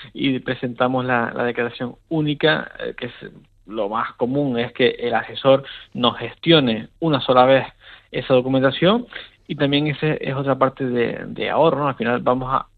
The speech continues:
reducir los consumos o las facturas, los servicios que nos hace la asesoría, que nos hace la gestoría,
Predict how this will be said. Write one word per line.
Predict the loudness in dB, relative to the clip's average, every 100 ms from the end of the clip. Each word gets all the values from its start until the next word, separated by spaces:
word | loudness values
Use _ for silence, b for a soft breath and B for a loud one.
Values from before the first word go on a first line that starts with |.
| _ _
reducir | 0 2 2 2 2 4
los | 4 2
consumos | 0 -2 -2 2 4 4 2
o | 0
las | 0 -2 -4
facturas, | -8 -2 0 2
los | 0 -2
servicios | -4 0 0 4 4 4 B B B
que | 2
nos | 2 2
hace | 0 2 2 4 4
la | 2 2
asesoría, | 0 -6 -2 2 2
que | 2
nos | 0 0
hace | -4 -2 -2
la | 4 4 4
gestoría, | 0 -4 2 4 6 4